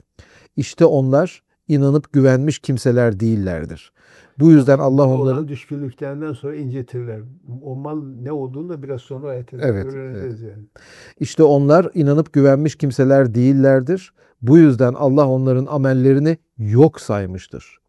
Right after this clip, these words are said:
Speaker 1: Bu Allah'a kolaydır. Düşman birliklerinin çekilmediğini sanıyorlardı.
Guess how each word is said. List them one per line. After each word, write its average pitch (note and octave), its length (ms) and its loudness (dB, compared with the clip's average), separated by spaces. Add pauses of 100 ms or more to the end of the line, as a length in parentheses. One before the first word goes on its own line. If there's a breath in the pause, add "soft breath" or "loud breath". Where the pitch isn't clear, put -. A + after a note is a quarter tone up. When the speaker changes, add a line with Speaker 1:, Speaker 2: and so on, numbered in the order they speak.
(140)
Speaker 1:
Bu C3+ 200 -4
Allah'a B2+ 420 -2
kolaydır. A2 680 -6 (1300 soft breath)
Düşman F#3 440 -2
birliklerinin C#3+ 680 0
çekilmediğini C3+ 680 -2
sanıyorlardı. G2 840 -6